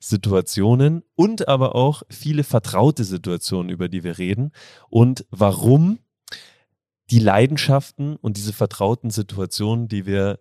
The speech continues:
dadurch vielleicht erschaffen, überhaupt passieren. Wie kommen wir zu unseren Leidenschaften? Wie kommen wir zu unseren Hobbys? Und was macht einen guten Urlaub aus?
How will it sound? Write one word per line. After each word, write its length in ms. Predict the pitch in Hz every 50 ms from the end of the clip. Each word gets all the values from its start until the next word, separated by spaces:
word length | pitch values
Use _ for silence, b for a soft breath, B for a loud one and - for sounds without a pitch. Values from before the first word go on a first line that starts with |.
| _ _ _
dadurch 320 | 95 90 90 95 90 92
vielleicht 320 | - 98 90 87 82 -
erschaffen, 540 | - - - - 104 104 - - 95 107 135 - _ _ _ _ _
überhaupt 400 | - 117 107 104 110 110 107 -
passieren. 560 | - 110 101 - - 147 151 127 92 80 85
Wie 120 | 92 143 160
kommen 260 | - 165 165 165 156
wir 100 | 147 131
zu 140 | - 135 -
unseren 360 | 127 127 120 127 104 107 101
Leidenschaften? 840 | 98 90 95 110 120 131 123 - 120 120 117 - - - 120 123 120 B B B B B B B
Wie 140 | 117 117
kommen 260 | - - 127 120 120 113
wir 80 | 110
zu 160 | - - 107
unseren 420 | 76 107 104 101 110 98 101 98 92
Hobbys? 520 | 104 113 117 117 113 113 113 - - b b b b b b b
Und 600 | - - 101 104 104 101 98 98 98 - - - _ _ _ _ _ _ _ _
was 300 | - 104 120 139 - -
macht 320 | 147 123 107 - - - -
einen 320 | 107 104 104 101 95 92
guten 420 | - 123 135 170 175 - - 127 - -
Urlaub 500 | 127 135 147 131 110 92 87 - - -
aus? 400 | 85 82 82 82 - - -